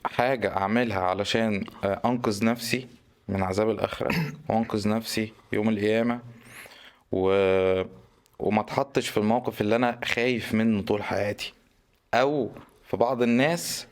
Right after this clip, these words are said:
وأنا أولكم، اللي هو إيه، بتغاضى عن الفكرة دي. اللي هو أول ما أحس إن أنا إيه ده، هتخش النار، لأ، ب-، ببعد الفكرة دي علشان ما أحسش بال-، بالخوف، مع إن ده شيء موجود وهيحصل،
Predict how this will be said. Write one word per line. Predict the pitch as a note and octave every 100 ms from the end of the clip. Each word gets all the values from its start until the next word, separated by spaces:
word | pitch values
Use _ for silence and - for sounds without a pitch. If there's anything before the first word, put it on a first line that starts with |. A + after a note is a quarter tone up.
| -
وأنا | A2 C3 D3+ D3
أولكم، | - G#2+ A2+ C#3+ D3+ F#3 F#3+ - - - - _ - -
اللي | A2
هو | B2 C#3
إيه، | B2 C3+ B2+
بتغاضى | G#2+ G#2+ - G#2+ A2+ C#3 B2+ A2+
عن | G2 G2+
الفكرة | - G#2+ - -
دي. | - - _ _ _ _ _ G2+
اللي | G#2+
هو | C3
أول | C#3
ما | B2+
أحس | C3+ C3+ B2+
إن | A#2+
أنا | A#2+ C3 A2+
إيه |
ده، | B2
هتخش | A#2 - C#3 -
النار، | A#2+ A#2 C3 C3+
لأ، | C3 -
ب-، | A2+ A2+ G#2
ببعد | B2 C#3+ A#2+ A2
الفكرة | G#2 - C3 B2 A2+
دي | G#2+ A2+ - - - - _ _
علشان | A#2+ A#2+ B2 C#3+ D3+
ما |
أحسش | B2+ D3+ D3+ - A#2+ G2+
بال-، | G#2+ G2+ G2+ F#2+ D#2 A1+ -
بالخوف، | A2+ - C3+ C3+ - - - - _ _ _ _ _ _ _ -
مع | A2
إن | C3 C#3
ده | D3 D3 C3+ A#2+ A#2 A2 G#2+
شيء | A2 C#3 C#3
موجود | B2 A2+ A2 A2+ D#3 G3
وهيحصل، | C3+ G#2 G2+ B2 - - F#2+ F2